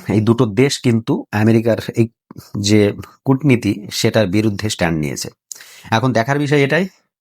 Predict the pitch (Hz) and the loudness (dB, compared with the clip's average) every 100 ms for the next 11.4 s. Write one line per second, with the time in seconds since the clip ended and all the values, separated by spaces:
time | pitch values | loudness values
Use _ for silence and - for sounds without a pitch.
0 | _ _ - 98 120 104 113 113 - 226 | _ _ -4 -2 0 0 2 2 0 -4
1 | _ 107 104 95 85 80 65 58 - _ | _ -4 -2 -2 -2 -2 -2 -4 -10 _
2 | 92 117 131 - 135 - 98 - 92 87 | 2 2 2 0 -2 0 -6 -4 -6 -4
3 | 76 - - - - - _ 120 - 120 | -6 -8 -14 -20 -20 -20 _ -2 0 -2
4 | 123 165 139 98 104 - 113 110 120 107 | 0 0 0 0 0 0 -4 -2 -2 -2
5 | 101 95 90 92 101 110 120 127 - 151 | -2 -2 -2 0 0 0 -2 -6 0 2
6 | 123 117 127 180 - - 87 78 - 71 | 2 0 -2 -6 -6 -2 -2 -2 -8 -10
7 | - - - - _ - - - - _ | -14 -20 -20 -20 _ -20 -20 -20 -20 _
8 | 135 151 - 185 - 107 - 139 - 120 | -2 -2 -4 -6 -2 -2 0 -4 0 -2
9 | 123 - 101 107 107 110 110 101 90 - | -2 -2 0 2 2 2 0 -2 -4 -8
10 | - - 87 98 - 123 123 107 113 - | -18 -12 -6 -6 -2 -2 -2 -4 -4 -4
11 | 113 120 117 | -4 -2 0